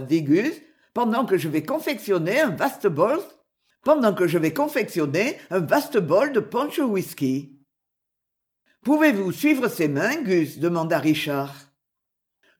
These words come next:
Je puis en suivre la moindre contorsion et le moindre mouvement. Lui et moi avons parlé bien souvent de vous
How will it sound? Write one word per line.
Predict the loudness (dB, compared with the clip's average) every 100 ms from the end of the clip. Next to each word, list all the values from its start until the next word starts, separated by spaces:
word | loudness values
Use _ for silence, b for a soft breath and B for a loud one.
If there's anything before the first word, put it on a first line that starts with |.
| _
Je | 2 4
puis | 4 0 0
en | 0
suivre | -2 -2 -2 0 0
la | 0
moindre | 0 -2 -2 -2
contorsion | 0 -2 -2 -4 -2 0 0 0
et | 2
le | 2
moindre | 2 -2 -4 -4
mouvement. | -2 -2 -2 -2 -2 -4 -12 _ _ _
Lui | 2 6 6
et |
moi | 4 2 0 -2 -2
avons | -2 -2
parlé | -2 -4 -2 -4
bien | -4 -4 -4
souvent | -2 0 0
de | 2
vous | 0 0 -4 -4